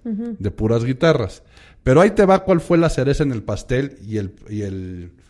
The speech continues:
Speaker 2: lo más, este, representativo de la subasta. Hay un modelo de guitarras de la marca Fender que se llama Stratocaster.
Speaker 1: Ujú.
Speaker 2: Y David Gilmour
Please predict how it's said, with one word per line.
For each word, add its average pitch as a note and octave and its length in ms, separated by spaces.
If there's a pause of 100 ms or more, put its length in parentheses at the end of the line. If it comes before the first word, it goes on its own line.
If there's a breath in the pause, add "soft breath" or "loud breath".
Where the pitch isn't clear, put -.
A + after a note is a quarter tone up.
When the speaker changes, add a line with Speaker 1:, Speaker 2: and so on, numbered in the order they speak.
(120)
Speaker 2:
lo A#2 160
más, - 460 (760)
este, A#2 220
representativo G#2+ 1040 (560)
de A#2 160
la G2+ 100
subasta. - 460 (1500 soft breath)
Hay A3 160
un A#3+ 80
modelo E3+ 440
de C3 200
guitarras A2+ 720
de G2 100
la F#2+ 80
marca A2 280
Fender G#2 400
que G2 120
se - 80
llama A2 140
Stratocaster. - 680 (300)
Speaker 1:
Ujú. G#3+ 300 (720 soft breath)
Speaker 2:
Y A3 220
David F3 380
Gilmour C3 440